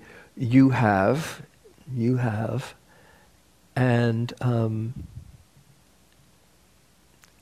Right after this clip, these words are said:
and people are trying to find that place of, of safety and calm,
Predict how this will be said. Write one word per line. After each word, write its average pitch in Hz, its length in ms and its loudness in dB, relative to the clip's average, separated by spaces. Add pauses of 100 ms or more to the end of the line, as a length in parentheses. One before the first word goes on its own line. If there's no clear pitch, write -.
and 135 240 0
people 156 480 -2
are 135 300 2 (380)
trying 156 440 0
to - 100 -14
find 143 560 -2
that 110 220 -4
place 120 580 -4
of, 113 580 -4 (1000)
of 127 260 -6
safety 135 1200 0
and 117 580 -2 (1200)
calm, 127 920 4